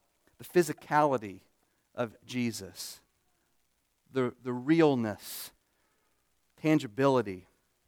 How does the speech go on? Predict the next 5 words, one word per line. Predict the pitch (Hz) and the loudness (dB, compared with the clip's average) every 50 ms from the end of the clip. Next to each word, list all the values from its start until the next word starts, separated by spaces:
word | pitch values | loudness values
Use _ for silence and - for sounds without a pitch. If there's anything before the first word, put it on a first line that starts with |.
| _ _ _ _ _ _ _ _ _ _ _ _ _ _ _ _ _ _ _ _ _ _ _ _ _ _ _ _ _ _ _ _ _ _ _ _ _ _ _ _ _ _ _ _ _ _ _ _ _ _ _ _ _ _ _ _ _ _ _ _ - | _ _ _ _ _ _ _ _ _ _ _ _ _ _ _ _ _ _ _ _ _ _ _ _ _ _ _ _ _ _ _ _ _ _ _ _ _ _ _ _ _ _ _ _ _ _ _ _ _ _ _ _ _ _ _ _ _ _ _ _ -4
Well, | 110 | 0
back | 123 123 127 123 - | 2 2 2 2 0
in | 165 120 110 104 - - | -2 -4 -4 -6 -8 -6
Matthew | 123 135 135 135 131 - - 131 120 113 113 - _ _ _ _ _ _ | -4 -2 -2 -2 -2 -6 -6 -4 -4 -4 -4 -6 _ _ _ _ _ _
twenty-eight, | _ - 135 127 120 123 131 127 123 117 110 | _ -6 -4 -4 0 0 2 2 0 0 -4